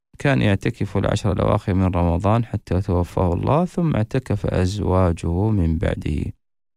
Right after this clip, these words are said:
وكان من هديهم رحمهم الله أنهم يجتهدون أيضًا في الدعاء، لا سيما سؤال الله العفو والعافية، لحديث عائشة رضي الله عنها أنها قالت،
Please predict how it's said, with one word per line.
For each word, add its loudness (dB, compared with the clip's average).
وكان 2
من 2
هديهم 2
رحمهم 0
الله 2
أنهم 0
يجتهدون 0
أيضًا 0
في -8
الدعاء، 0
لا 2
سيما 0
سؤال 0
الله 0
العفو -2
والعافية، -2
لحديث -2
عائشة 2
رضي -2
الله 0
عنها 2
أنها 2
قالت، -2